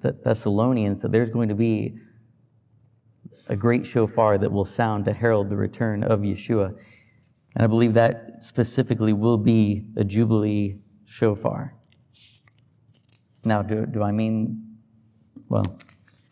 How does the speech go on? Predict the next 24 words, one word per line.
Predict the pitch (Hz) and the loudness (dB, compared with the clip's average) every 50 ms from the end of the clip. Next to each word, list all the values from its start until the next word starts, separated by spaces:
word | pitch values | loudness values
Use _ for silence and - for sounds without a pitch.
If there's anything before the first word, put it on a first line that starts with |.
| _ - - _ _ _ _ _ _ _ _ _ _ | _ -20 -20 _ _ _ _ _ _ _ _ _ _
not | - 117 117 | 0 2 2
exactly | 113 110 113 113 110 - 110 | 2 4 2 0 2 0 -2
trying | 98 - - 110 107 110 110 | -2 0 0 0 0 0 0
to | 107 | -2
say | 107 - 113 113 | 0 0 2 2
that | 110 110 | 2 2
it | 107 101 | 0 0
will | 101 104 107 110 | 0 2 2 2
be | 110 117 113 117 113 | 2 2 2 2 0
a | |
year | 113 110 113 117 113 | 0 0 0 0 0
of | 110 107 | -2 -2
Jubilee, | 107 117 113 110 113 113 113 113 113 | -4 -4 -2 -2 -2 -2 -2 -2 -2
but | 110 110 110 | -2 -2 -2
it | 107 | 0
very | 107 107 104 101 | 0 2 2 2
well | 98 101 101 95 | 2 0 -2 -2
could | - - 107 98 95 | -2 -2 -2 -2 -2
be | - 110 120 113 113 - - _ - | -2 -4 -4 -4 -6 -10 -14 _ -6
a | 120 | -4
year | 110 107 110 120 - | -2 -2 0 -2 -2
of | - 110 117 107 | -4 -6 -8 -8
Jubilee. | 117 117 117 110 117 117 113 113 113 113 - - _ _ _ _ _ _ _ _ _ _ _ _ _ _ _ _ _ _ _ _ _ _ - - - - - - _ _ _ _ _ _ _ _ _ _ _ _ _ _ _ _ _ _ _ - _ _ _ _ _ _ _ _ _ _ _ _ _ _ _ _ _ _ _ _ _ _ _ _ _ _ _ _ - - _ _ - | -8 -8 -8 -8 -8 -8 -10 -10 -12 -14 -18 -20 _ _ _ _ _ _ _ _ _ _ _ _ _ _ _ _ _ _ _ _ _ _ -20 -20 -20 -20 -20 -20 _ _ _ _ _ _ _ _ _ _ _ _ _ _ _ _ _ _ _ -20 _ _ _ _ _ _ _ _ _ _ _ _ _ _ _ _ _ _ _ _ _ _ _ _ _ _ _ _ -20 -20 _ _ -8
Okay. | 127 - - - - - | -8 -8 -8 -12 -16 -18